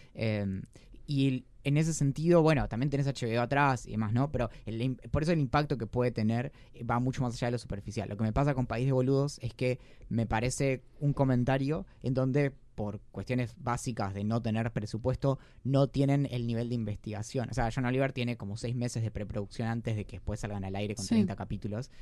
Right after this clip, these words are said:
Speaker 1: y hacen cosas muy, muy potentes.
Speaker 2: Sí, muy, muy, muy potentes. O sea, ha hecho cosas ahí en el, se fueron a Rusia, tipo, vamos a entrevistar, o sea, como tú dije, ok, o sea, tú solamente puedes lograr eso y H B O puede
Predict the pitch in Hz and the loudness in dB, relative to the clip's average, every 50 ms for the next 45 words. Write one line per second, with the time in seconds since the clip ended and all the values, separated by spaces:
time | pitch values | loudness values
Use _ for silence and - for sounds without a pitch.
0 | - - - - - 113 117 113 - - 120 113 - 117 113 117 101 113 - - | -16 -18 -18 -10 -4 -2 -2 0 0 -2 -4 -4 -4 -4 -4 -4 -4 -4 -8 -12
1 | - - 147 151 147 147 139 127 131 131 117 - 101 - 107 98 90 - 220 226 | -8 -2 0 4 4 4 4 4 2 0 -2 -2 -4 -2 -2 -2 0 2 2 2
2 | 233 220 208 202 202 208 202 196 196 208 214 208 208 - 226 220 226 214 202 185 | 4 2 2 2 0 0 0 0 0 0 0 -2 -2 -4 -2 -2 -2 -2 -2 -4
3 | 185 - 196 180 180 - - 262 - 294 285 - - 311 277 240 208 208 233 269 | -2 0 0 0 0 0 -4 -4 -4 -2 -4 -2 -2 0 0 2 2 2 4 10
4 | 285 - - - - - 190 - 233 302 359 269 196 175 185 202 226 247 262 262 | 10 10 10 10 6 2 0 2 2 4 6 6 6 8 10 10 12 12 12 12
5 | 262 254 247 220 - - 233 208 208 208 208 202 190 190 196 196 196 - - - | 10 8 6 4 4 4 6 8 10 10 10 10 8 8 4 2 0 -4 -12 -20
6 | - - - - - - - - 226 208 208 214 226 214 233 226 302 320 320 285 | -20 -20 -20 -20 -20 -8 -4 -2 -2 0 0 2 4 4 6 6 8 8 8 8
7 | 269 254 226 214 - - - 226 247 254 254 247 240 226 226 226 214 226 220 208 | 6 6 4 2 2 2 4 6 8 10 10 10 10 10 10 8 6 4 2 2
8 | 196 214 214 208 214 214 202 - 220 - - - - 254 240 240 - - - 214 | 2 0 0 2 2 0 0 -2 -8 -12 -10 -8 -8 -8 -8 -10 -16 -12 -12 -12
9 | - - - 233 254 277 269 233 214 214 - 226 226 - - - - - 285 285 | -12 -10 -6 -2 0 2 2 2 2 0 0 -2 -4 -2 -4 -4 2 4 6 8
10 | 330 330 320 330 320 349 - - 277 277 302 302 302 240 202 202 214 208 214 226 | 10 10 10 8 8 4 0 2 2 4 6 6 6 4 4 4 2 2 2 0
11 | 240 - - 294 269 202 190 - - 208 196 190 190 202 226 208 - - 175 170 | -2 -2 -2 0 0 0 0 0 2 2 4 6 6 6 4 4 2 0 0 0
12 | 165 175 175 - | 2 0 -2 -4